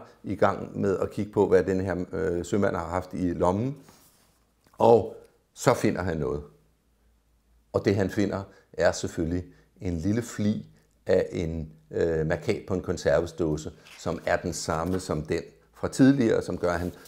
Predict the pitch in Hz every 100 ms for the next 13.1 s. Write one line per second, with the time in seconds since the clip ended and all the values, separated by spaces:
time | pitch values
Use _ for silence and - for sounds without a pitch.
0 | - _ _ - 135 147 135 127 117 95
1 | 90 101 110 - - _ - 120 123 117
2 | 95 98 101 104 104 _ - 87 80 78
3 | - - - - _ _ _ _ _ _
4 | _ _ _ _ - 98 95 - - _
5 | _ _ _ - 98 95 98 92 90 82
6 | - _ _ _ _ - 92 82 80 80
7 | - 123 107 98 85 85 - - - -
8 | 92 - 101 87 87 87 87 80 80 -
9 | 80 - 78 - 78 - 73 - - -
10 | - - _ _ _ _ _ - 67 -
11 | - _ _ _ - - - _ _ _
12 | - - - _ _ - 127 151 156 156